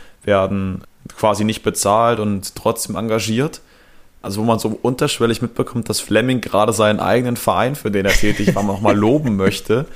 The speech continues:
Speaker 1: Und dann geht's um die U S A,
Speaker 2: Geil.
Speaker 1: wo gesagt wird, ah, die sind Quatsch. Also die haben zwar die beste
Speaker 2: Ja.
Speaker 1: Technik und das meiste Geld, aber die, die Leute sind alle unfähig.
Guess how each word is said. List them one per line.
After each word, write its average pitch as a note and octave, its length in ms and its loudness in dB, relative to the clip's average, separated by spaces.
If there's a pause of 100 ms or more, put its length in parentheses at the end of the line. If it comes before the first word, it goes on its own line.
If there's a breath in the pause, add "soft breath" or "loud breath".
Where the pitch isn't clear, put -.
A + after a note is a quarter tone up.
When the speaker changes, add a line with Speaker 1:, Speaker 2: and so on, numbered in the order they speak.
(320 loud breath)
Speaker 1:
Und A2 120 2
dann A#2+ 120 4
geht's B2+ 200 -4
um B2 100 -2
die A2+ 80 0
U G#2 160 0
S - 180 -2
A, A#2 160 4
Speaker 2:
Geil. C3+ 100 2
Speaker 1:
wo C3+ 60 -4
gesagt A#2 460 -2
wird, A#2+ 180 0
ah, G#2 100 4
die G#2+ 100 -4
sind G#2+ 180 -4
Quatsch. - 380 -4 (100)
Also G#2 160 -2
die G2+ 100 2
haben A#2 120 2
zwar A2+ 120 -2
die G2+ 80 -4
beste G#2+ 300 -4
Speaker 2:
Ja. A2+ 100 -2
Speaker 1:
Technik B2 320 -4
und A2 100 0
das - 120 -8
meiste G2+ 300 -2
Geld, G#2 440 0
aber G2+ 220 4
die, G2+ 160 -6 (400)
die A2 80 -2
Leute G#2 340 2
sind G2+ 120 -4
alle F#2+ 140 -2
unfähig. F2+ 640 -4